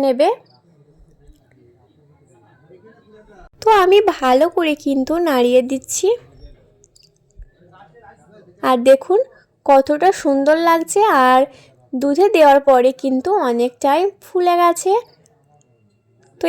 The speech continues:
এইভাবে আর চিতই পিঠাগুলো আমি তৈরি করে নিয়েছি, আর আমার চিতই পিঠাটা রেডি হয়ে গেছে। আমি কিন্তু এক ঘন্টা রেখে দিয়েছিলাম। তো এক ঘন্টা পরে এখন আমি আপনাদের সাথে দুধ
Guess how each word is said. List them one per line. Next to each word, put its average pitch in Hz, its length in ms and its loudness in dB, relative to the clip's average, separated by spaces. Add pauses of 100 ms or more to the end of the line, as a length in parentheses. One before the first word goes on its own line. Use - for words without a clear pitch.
এইভাবে 392 320 2 (100)
আর 403 60 0 (200)
চিতই 320 340 -4
পিঠাগুলো 302 480 -2 (120)
আমি 285 140 -4 (120)
তৈরি 277 340 -2
করে 311 240 2
নিয়েছি, 311 300 -4 (200)
আর 254 80 0 (100)
আমার 285 240 -6
চিতই 330 320 -6
পিঠাটা 277 360 -2 (120)
রেডি 254 280 0
হয়ে 302 200 2
গেছে। 294 200 -2 (140)
আমি 339 140 -2 (100)
কিন্তু 294 300 -2 (1160)
এক 262 60 0 (140)
ঘন্টা 330 320 0 (100)
রেখে 277 300 -2
দিয়েছিলাম। 320 480 -2 (600)
তো 294 60 0 (180)
এক 302 80 -2 (100)
ঘন্টা 403 280 2 (140)
পরে 302 200 2 (100)
এখন 294 200 -6 (100)
আমি 302 140 -6 (120)
আপনাদের 262 480 -4
সাথে 285 240 -4 (540)
দুধ 277 180 -6